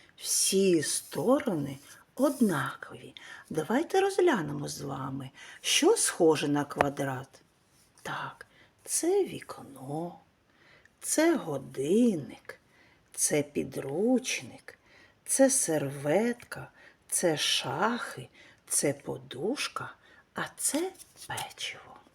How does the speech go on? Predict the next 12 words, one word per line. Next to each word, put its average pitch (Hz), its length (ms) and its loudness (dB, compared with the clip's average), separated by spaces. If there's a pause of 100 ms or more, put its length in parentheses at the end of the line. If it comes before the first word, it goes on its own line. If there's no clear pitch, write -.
(920)
Дітки, 208 560 -6
відгадайте 247 800 -2
ще - 320 -2
одну 147 300 -8
загадку. 143 680 -10 (540)
Котилось 190 800 -4
коло 226 500 2 (400)
і 170 160 -6
раптом 247 480 -4
впало. - 760 -12 (580)
Боки 269 500 0
собі 147 580 -4